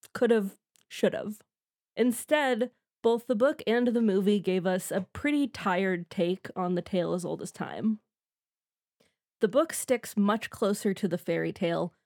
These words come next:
almost literally just transposing everything about it onto two thousand seven New York City. It's interesting at times, but not especially unique. The book sells itself like it's treading new territory, but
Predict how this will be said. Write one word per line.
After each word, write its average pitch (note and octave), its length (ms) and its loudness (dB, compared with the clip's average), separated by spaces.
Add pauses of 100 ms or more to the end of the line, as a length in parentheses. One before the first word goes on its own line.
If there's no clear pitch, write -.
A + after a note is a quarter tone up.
(380)
almost D#4 440 2
literally G3 680 2
just F#3+ 480 -4
transposing G3+ 1040 2
everything F3+ 520 -2
about E3 320 -2
it G3 220 -2
onto F3 340 -2
two F3+ 200 -2
thousand E3 400 -2
seven D#3+ 380 -4
New E3 100 -2
York - 320 -6
City. - 380 -8 (800)
It's G#3 160 0
interesting D4+ 500 2
at - 120 -2
times, F3+ 480 0
but - 320 0
not B3 280 2
especially F#3+ 560 0
unique. C#3+ 520 -6 (560)
The G3 80 0
book C4 220 2
sells G#3 360 0
itself F3 520 -2
like F3+ 260 -2
it's - 240 -6
treading F#3+ 640 0
new F#3+ 240 4
territory, A#3 720 0
but G3 300 -2